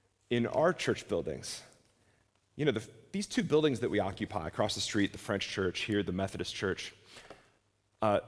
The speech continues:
by European standards, <laughs> by old cathedral standards, are small,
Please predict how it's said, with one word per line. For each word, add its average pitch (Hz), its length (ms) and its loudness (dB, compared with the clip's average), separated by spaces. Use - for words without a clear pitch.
by 139 560 4
European 131 720 4
standards, 98 720 0
<laughs> - 140 -8
by 104 280 2
old 135 560 6
cathedral 120 480 2
standards, 101 640 -2
are 147 100 0
small, 131 720 -2